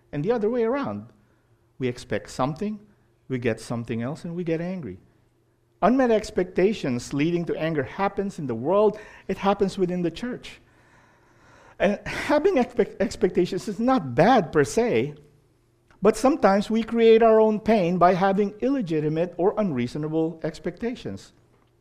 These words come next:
Now, some years back, and I asked for Carmen's permission to tell this story, um, <laughs> she and I went to a party, and there was dancing.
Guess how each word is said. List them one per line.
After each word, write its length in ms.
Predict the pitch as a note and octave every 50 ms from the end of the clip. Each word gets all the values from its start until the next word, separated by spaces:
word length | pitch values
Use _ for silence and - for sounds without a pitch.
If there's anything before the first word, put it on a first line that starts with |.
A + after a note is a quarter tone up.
| _ _ _ _ _ _ _ _ _
Now, 60 | C#3+
some 220 | C3 - F#3+ F3+ F#3+
years 220 | F3+ D3+ C3+ B2+
back, 400 | C3 B2 A#2+ A2 G2+ - - - _ _ _ _ _ _ _ _ _ _ _ _ _ _ _ _ _
and 80 | - B2+
I 100 | B2 B2
asked 280 | A#2+ A#2+ A#2+ C#3+ - -
for 100 | B2+ A2
Carmen's 420 | - - C3 B2 A#2+ A2+ A2 -
permission 480 | - - A2 G2+ A2 A2+ A2+ - B2+ A2
to 80 | -
tell 220 | - - A#2+ A#2 A#2+
this 140 | G#2 G2+
story, 360 | - - - G2+ G2+ G2+ G2 G2+ _ _ _ _ _ _ _ _ _ _ _ _ _ _ _ _ _ _ _ _ _ _ _ _ _ _
um, 560 | - - C3 A#2+ A#2+ A#2 C3 B2+ A#2 G#3 B2+ - - _
<laughs> 120 | _ _ _
she 140 | - - G3+
and 100 | G#3 G3
I 80 | F3+
went 240 | D#3+ D#3+ D#3+ D#3 D3
to 120 | - C#3
a 40 | B2
party, 460 | - - - C3 B2 A#2+ G#2 F#2 F#2+ G2+ - _ _ _ _
and 60 | - G#2
there 100 | A#2+ C3
was 120 | B2 A#2+
dancing. 540 | - A#2 G#2 G2 F#2 F2+ - - F2 F#2